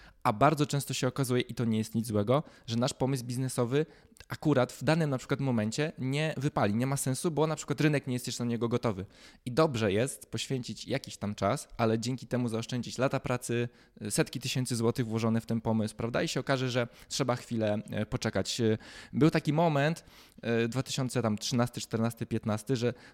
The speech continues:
powstawało sporo aplikacji do trenowania fitnessu online i tam trenerzy się mogli zarejestrować, ja mogłem wejść na wideo i sobie poćwiczyć.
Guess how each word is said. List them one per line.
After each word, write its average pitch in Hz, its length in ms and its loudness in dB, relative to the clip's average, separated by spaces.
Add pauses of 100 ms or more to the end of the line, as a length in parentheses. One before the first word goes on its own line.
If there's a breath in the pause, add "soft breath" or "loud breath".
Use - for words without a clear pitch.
(140)
powstawało 131 400 2
sporo - 380 0
aplikacji 135 580 -4
do 120 140 2
trenowania 127 480 -2
fitnessu - 500 -4
online 95 340 2
i - 100 -10
tam 107 260 -2 (300 loud breath)
trenerzy 175 480 0
się 165 140 -2
mogli 143 280 0
zarejestrować, 131 920 2
ja 107 80 2
mogłem 104 300 0
wejść 98 180 -4
na 123 80 0
wideo 160 340 4
i 127 40 0
sobie 113 180 -2
poćwiczyć. - 400 -4